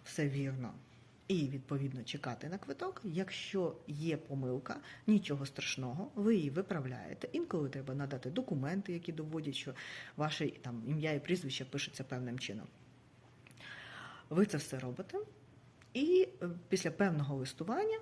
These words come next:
вам приходить ще раз форма вже з виправленнями, ви її перевіряєте і відправляєте підтвердження, що все вірно. Далі чекаєте на квитка.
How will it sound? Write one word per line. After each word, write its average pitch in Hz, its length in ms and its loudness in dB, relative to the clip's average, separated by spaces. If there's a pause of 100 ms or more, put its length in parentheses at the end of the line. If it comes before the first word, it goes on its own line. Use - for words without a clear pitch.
вам 208 320 6
приходить 160 500 0
ще 170 260 0
раз 135 180 -2
форма 139 680 0 (100)
вже 165 160 0
з 156 100 0
виправленнями, 151 800 0 (460)
ви 180 420 6
її 151 340 -2
перевіряєте 180 1120 2 (200)
і 185 140 2
відправляєте 151 920 0 (360)
підтвердження, 269 800 -2
що - 180 -14
все - 300 -2 (140)
вірно. 143 400 0 (400)
Далі 262 320 0 (100)
чекаєте 392 420 2
на 277 120 4
квитка. - 360 -6